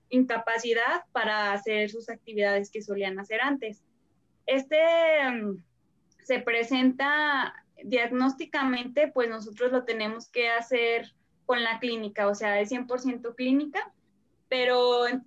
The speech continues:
si no se puede por clínica o si todavía tenemos como que una duda, pues hay que hacerle radiografías. Al momento de hacerle las radiografías, pues nos damos cuenta que hay osteofitos y también una disminución del espacio articular.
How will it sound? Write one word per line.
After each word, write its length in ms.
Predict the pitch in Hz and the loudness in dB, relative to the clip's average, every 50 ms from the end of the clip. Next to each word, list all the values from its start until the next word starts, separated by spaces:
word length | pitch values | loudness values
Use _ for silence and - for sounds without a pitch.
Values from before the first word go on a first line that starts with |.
| - 277 | -6 -4
si 100 | 262 277 | -2 -2
no 140 | 262 285 285 | 0 0 0
se 120 | 330 349 | -2 -2
puede 300 | 349 339 330 330 339 349 349 | 0 2 2 4 4 2 4
por 220 | 339 294 277 269 - | 2 2 2 0 0
clínica 560 | 269 262 269 302 311 320 285 285 254 240 226 | 0 2 2 2 2 0 0 0 0 0 0
o 80 | 226 | 0
si 160 | 226 226 233 208 | 0 -2 -4 -2
todavía 500 | - 247 262 277 285 294 320 302 302 302 | 0 0 2 2 2 4 4 2 2 2
tenemos 480 | 277 269 269 269 262 269 277 277 269 | 2 2 4 4 4 4 2 0 -2
como 460 | - 254 240 233 220 214 214 208 - _ | -6 -8 -8 -4 -2 -2 -4 -4 -4 _
que 260 | 220 208 202 202 202 | -2 0 2 4 2
una 300 | 208 214 226 240 247 262 | 2 0 0 0 0 2
duda, 320 | 262 285 294 302 320 349 - | 2 2 2 2 2 0 0
pues 200 | 240 214 208 208 | -2 -4 -2 -4
hay 100 | 208 202 | -6 -4
que 80 | - | -4
hacerle 400 | 220 226 240 233 226 233 233 240 | -4 -2 -2 -2 -2 0 0 0
radiografías. 880 | 247 254 254 247 247 247 247 262 269 262 311 311 320 392 539 - - _ _ _ | 2 2 4 4 4 2 2 0 -4 -4 -4 -4 -2 -4 -4 -6 -12 _ _ _
Al 120 | - 233 233 | -8 -6 -6
momento 320 | 233 226 233 226 - - | -4 -6 -6 -6 -2 0
de 80 | 277 269 | 2 2
hacerle 320 | 269 262 269 254 262 254 | 2 2 0 2 2 2
las 320 | 269 277 277 277 269 269 269 | 2 2 2 2 2 2 2
radiografías, 720 | 277 277 277 285 285 285 294 320 311 302 330 359 349 - | 2 2 2 2 -2 -2 -2 -2 0 0 0 -2 -4 -6
pues 120 | - 247 240 | -8 -8 -8
nos 120 | 233 214 | -8 -6
damos 280 | 214 214 220 226 240 - | -6 -6 -6 -6 -8 -6
cuenta 380 | - 262 262 254 247 247 247 - | -2 -2 0 0 -2 -4 -4 -2
que 280 | - 240 226 220 214 - _ _ _ _ _ _ _ | -2 0 0 -2 -4 -8 _ _ _ _ _ _ _
hay 360 | - 233 240 233 233 226 - - | -4 -2 0 0 0 0 0 0
osteofitos 920 | 240 247 - - 240 226 226 - 269 262 - - 349 494 - - _ _ _ _ _ _ _ _ _ _ _ | 0 -2 -2 -4 -4 -4 -2 -2 -4 -2 -2 -2 -2 -2 -4 -8 _ _ _ _ _ _ _ _ _ _ _
y 240 | - 285 330 349 269 | -4 -2 -2 -2 0
también 300 | - 262 254 247 247 247 | -2 -2 0 0 0 2
una 180 | 254 262 269 277 | 4 4 4 4
disminución 600 | 285 269 254 247 233 226 220 214 240 226 226 233 | 4 2 0 0 -2 -4 -6 -6 -6 -4 -2 0
del 120 | 233 226 | 0 0
espacio 360 | 233 226 - - 214 208 220 214 | -2 -2 -2 -2 -2 -2 -2 -4
articular. 500 | 214 - 254 - - 247 262 311 381 | -6 -8 -10 -8 -4 -2 -2 -2 -2